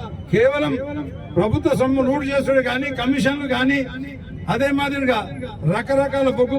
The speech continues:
కుంభకోణం కానీ, రకరకాల కుంభకోణాలు, విద్యుత్ కుంభకోణం, సోలార్ విద్యుత్ కుంభకోణం, ఇలాంటి ఎన్నో కుంభకోణాలు చేసుకుంటూ డబ్బులు కాజేసే ప్రయత్నం చేస్తున్నారు. తప్పకుండా మీరు మళ్ళొకసారి జైలు జీవితం గడిపే సమయం అతి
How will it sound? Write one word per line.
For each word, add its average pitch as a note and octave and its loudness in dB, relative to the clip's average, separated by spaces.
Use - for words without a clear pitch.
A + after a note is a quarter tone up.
కుంభకోణం C4 2
కానీ, C4 2
రకరకాల C4+ 2
కుంభకోణాలు, B3+ 2
విద్యుత్ C4+ -4
కుంభకోణం, B3+ 2
సోలార్ C#4 4
విద్యుత్ C#4 -2
కుంభకోణం, B3+ 2
ఇలాంటి B3+ 0
ఎన్నో C#4 0
కుంభకోణాలు C4+ 2
చేసుకుంటూ C4+ 2
డబ్బులు G#3+ 0
కాజేసే B3 2
ప్రయత్నం B3 0
చేస్తున్నారు. B3 2
తప్పకుండా C#4 2
మీరు A#3+ 2
మళ్ళొకసారి C#4 0
జైలు C4+ 4
జీవితం C4+ 0
గడిపే C4 2
సమయం C#4 0
అతి F#3 -2